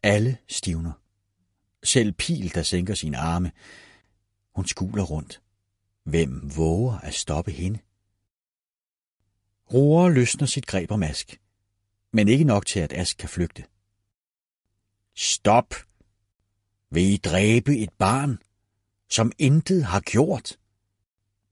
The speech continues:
råber den dybe stemme. Roar og hans mænd ser sig vildt omkring. Hvor kommer den stemme fra? Ask ser sin chance.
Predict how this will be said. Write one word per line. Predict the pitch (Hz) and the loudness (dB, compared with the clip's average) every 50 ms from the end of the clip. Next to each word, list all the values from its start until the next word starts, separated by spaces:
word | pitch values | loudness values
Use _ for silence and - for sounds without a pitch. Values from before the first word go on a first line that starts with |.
| _ _ - - | _ _ -8 -4
råber | 78 78 67 64 - 85 76 | -4 -4 -4 -4 -6 -8 -8
den | - 80 73 69 - | -8 -8 -10 -10 -8
dybe | 78 73 76 - - | -10 -10 -10 -10 -10
stemme. | - - 82 78 - - _ _ _ _ _ _ _ _ _ _ _ _ _ _ _ _ _ _ _ _ _ _ _ _ _ _ _ _ _ _ _ _ _ _ _ _ _ _ _ _ - | -10 -10 -10 -12 -12 -18 _ _ _ _ _ _ _ _ _ _ _ _ _ _ _ _ _ _ _ _ _ _ _ _ _ _ _ _ _ _ _ _ _ _ _ _ _ _ _ _ -6
Roar | 98 95 110 113 113 127 143 147 147 143 | -2 2 2 4 4 6 4 4 2 2
og | 143 139 131 | 0 2 2
hans | 127 123 113 - 104 | 2 2 0 0 0
mænd | 107 110 107 92 | 0 0 0 -2
ser | 98 - - 120 110 98 | -4 -4 -2 -2 -2 -2
sig | - 113 107 98 90 | -2 -2 -2 -2 -2
vildt | 113 123 - - | -4 -6 -4 -6
omkring. | 95 90 - 87 78 - - _ _ _ _ _ _ _ _ _ _ _ _ _ _ _ _ _ _ _ _ _ _ _ | -6 -6 -6 -8 -8 -10 -12 _ _ _ _ _ _ _ _ _ _ _ _ _ _ _ _ _ _ _ _ _ _ _
Hvor | - 127 127 | 0 0 2
kommer | - - 135 139 135 143 | 2 2 0 0 0 -2
den | 139 135 117 | -2 -2 -4
stemme | - - 110 110 156 160 | -2 -2 0 0 0 0
fra? | - 101 104 101 - _ _ _ _ _ _ _ _ _ _ _ _ _ _ _ _ _ _ _ _ _ _ _ _ _ - | -2 -4 -8 -8 -10 _ _ _ _ _ _ _ _ _ _ _ _ _ _ _ _ _ _ _ _ _ _ _ _ _ 2
Ask | 135 151 147 - - - - - | 2 2 2 0 -4 -6 -10 -8
ser | - - - 131 120 | -6 -2 0 0 0
sin | 92 - 139 131 | -2 -2 -2 -2
chance. | - - 98 85 87 85 - 110 | -2 0 -2 -2 -2 -4 -8 -10